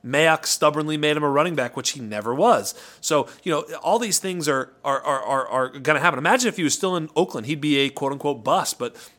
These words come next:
finally he got his opportunity early enough to move over. I, I did wanna touch one other thing. We talked a little bit about it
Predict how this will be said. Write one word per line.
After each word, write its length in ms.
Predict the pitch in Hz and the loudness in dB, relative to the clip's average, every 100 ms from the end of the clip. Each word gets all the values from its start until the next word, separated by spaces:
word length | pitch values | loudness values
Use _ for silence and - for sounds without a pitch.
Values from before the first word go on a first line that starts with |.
| _ | _
finally 420 | - 151 165 143 | 0 4 4 2
he 80 | 139 | 0
got 160 | 139 | 0
his 120 | 135 135 | 2 0
opportunity 720 | 135 127 - 156 139 127 - | -2 -4 -4 -4 -2 -6 -4
early 240 | 143 139 131 | -2 -2 -2
enough 200 | 131 127 | -6 -6
to 80 | 135 | -8
move 220 | 127 123 | -6 -2
over. 300 | 135 135 104 - - - | 0 -2 -6 -16 -20 -2
I, 160 | 151 180 | 0 2
I 80 | 175 | 0
did 160 | 247 | 0
wanna 160 | 285 208 | 0 -2
touch 260 | - 185 160 | 0 -2 0
one 140 | 165 | 0
other 220 | 156 135 | 2 0
thing. 160 | 170 139 | -2 -2
We 100 | 151 | -2
talked 300 | 196 214 - | 0 -2 0
a 40 | |
little 240 | 156 180 165 | 2 2 2
bit 120 | 147 | 2
about 260 | 135 131 | 2 2
it 120 | 123 | 2